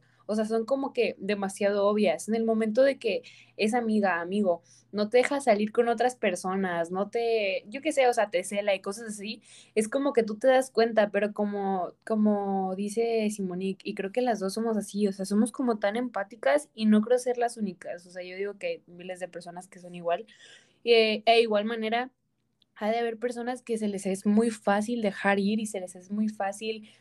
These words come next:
a la primera advertencia cortar esas relaciones, pero así como hay esas personas, también estamos el otro lado de la moneda, como dice Simonique, de que, pues, o sea, como que nos gana el corazón y decimos, "Va a cambiar", o "No me está afectando realmente",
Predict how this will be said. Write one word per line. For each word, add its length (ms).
a 80
la 140
primera 380
advertencia 1160
cortar 440
esas 280
relaciones, 560
pero 220
así 200
como 180
hay 100
esas 180
personas, 420
también 240
estamos 380
el 160
otro 180
lado 160
de 80
la 100
moneda, 380
como 180
dice 180
Simonique, 440
de 180
que, 400
pues, 220
o 80
sea, 160
como 240
que 100
nos 200
gana 220
el 100
corazón 680
y 120
decimos, 520
"Va 80
a 60
cambiar", 680
o 720
"No 140
me 80
está 160
afectando 420
realmente", 840